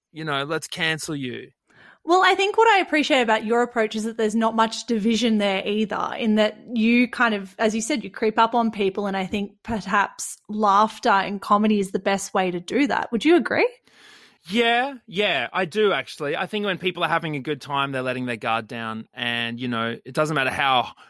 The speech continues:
Speaker 1: doesn't matter how hardcore you are or anything. If you're, if you're laughing, you, you're showing quite a bit of vulnerability.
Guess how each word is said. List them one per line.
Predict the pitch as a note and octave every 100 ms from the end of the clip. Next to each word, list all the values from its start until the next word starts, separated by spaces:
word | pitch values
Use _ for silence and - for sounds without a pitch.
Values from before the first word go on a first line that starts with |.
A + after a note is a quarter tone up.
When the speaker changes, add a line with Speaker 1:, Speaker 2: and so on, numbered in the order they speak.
| _
Speaker 1:
doesn't | - F#3
matter | F3+ D3+
how | D3
hardcore | C3+ C#3+ C3+ C3+ - C#3
you | B2+
are | B2 A2+
or | A#2
anything. | B2+ - B2
If | A#2 -
you're, | D3 D3 C#3+
if | D3+ -
you're | D#3 D#3 D#3+ D#3 D#3 D#3 - _ _
laughing, | - D3+ C3+ C3+ C#3+ B2 B2 - -
you, | C3+ C3+ B2+
you're | C#3 C#3
showing | B2+ D#3 D3 D3+ C#3 -
quite | - - C3 B2+
a |
bit | B2 A#2+
of | A2
vulnerability. | A#2+ A#2 A2+ A2+ A2 A#2 C#3 G3